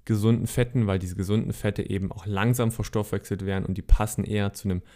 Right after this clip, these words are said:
ja, langsamen Stoffwechsel, eher zu einer sitzenden Tätigkeit als zu einer in Bewegung. So ein Frühstück mit etwas vielen Kohlenhydraten eignet sich natürlich für Sportler etwas mehr.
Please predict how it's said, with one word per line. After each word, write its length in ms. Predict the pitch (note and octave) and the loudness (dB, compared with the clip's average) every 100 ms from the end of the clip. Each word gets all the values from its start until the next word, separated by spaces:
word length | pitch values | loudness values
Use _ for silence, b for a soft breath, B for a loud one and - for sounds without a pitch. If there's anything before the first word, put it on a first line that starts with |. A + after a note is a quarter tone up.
| b b - | b b -8
ja, 100 | F2 | -4
langsamen 480 | F2 G2+ A2 G2 G2+ | 0 0 2 0 -2
Stoffwechsel, 580 | G#2 G2 G2 - G2 | -4 -4 -6 -4 -4
eher 120 | - F2+ | -4 -6
zu 140 | - | -6
einer 100 | F2+ | -4
sitzenden 360 | F#2 - F#2+ F#2 | -4 -4 -6 -4
Tätigkeit 640 | F2+ F#2 - G2 F2+ - | -4 -4 -6 -6 -6 -6
als 200 | - - | -10 -10
zu 100 | - | -6
einer 220 | F2 F2 | -4 -4
in 100 | F2 | -2
Bewegung. 440 | F2 E2 F2+ - - B B B B B B B _ _ _ _ _ _ _ _ - | -4 -2 -4 -6 -14 B B B B B B B _ _ _ _ _ _ _ _ 0
So 120 | B2+ | 2
ein 60 | A#2+ | 4
Frühstück 440 | D#3+ F#3+ F3+ D#3+ | 6 6 4 4
mit 300 | A#2+ - - | 2 2 -4
etwas 300 | A2+ G#2 G2+ | -2 -2 -2
vielen 220 | - A#2 | -2 0
Kohlenhydraten 600 | A#2+ A#2+ A#2 - G#2 - | 2 2 0 0 -2 0
eignet 300 | F2+ F#2+ - | -2 -4 -4
sich 140 | G2+ G2+ | -8 -6
natürlich 360 | F#2 F#2+ F#2+ | -6 -6 -8
für 160 | - F#2+ | -8 -10
Sportler 440 | - A#2 A#2+ F#2+ | -2 -2 0 -2
etwas 380 | E2 - F2 - | -2 -6 -8 0
mehr. 380 | G2 B2 C#3+ | 2 4 2